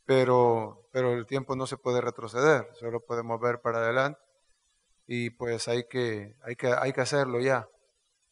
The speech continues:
con más urgencia, por, por todo el tiempo que ha pasado. Estos veintinueve años que han pasado, de-, desde que ustedes empezaron a buscar justicia, no se diga desde el tiempo de la masacre.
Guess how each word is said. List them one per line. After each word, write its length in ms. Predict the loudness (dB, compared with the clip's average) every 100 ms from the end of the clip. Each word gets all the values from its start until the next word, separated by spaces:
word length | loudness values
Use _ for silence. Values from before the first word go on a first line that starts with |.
| _
con 200 | -10 -4
más 200 | 0 0
urgencia, 580 | 0 -2 -4 -4 -10 -14
por, 240 | -14 -18 -18
por 140 | -14
todo 160 | -2 0
el 80 | 0
tiempo 320 | -2 -4 -6
que 100 | -6
ha 60 | -6
pasado. 480 | -6 -4 -4 -6 _ _ _ _ _ _ _ _ _
Estos 540 | -12 -10 -8 -8 -10 -10
veintinueve 560 | -10 -10 -8 -4 -2
años 320 | -2 -2 -8
que 80 | -14
han 80 | -14
pasado, 400 | -12 -4 -2 0
de-, 140 | -4
desde 360 | -6 -4 2 2
que 100 | 0
ustedes 420 | -2 4 6 4
empezaron 640 | 2 0 2 6 6 6 4
a 60 |
buscar 340 | 2 2 2 2
justicia, 640 | 0 -2 -2 -2 -2 -4
no 160 | -4 -10
se 140 | -8
diga 220 | -6 -2 -4
desde 140 | -4
el 40 |
tiempo 300 | -8 -8 -8
de 20 | -8
la 80 |
masacre. 480 | -8 -10 -14 -18 _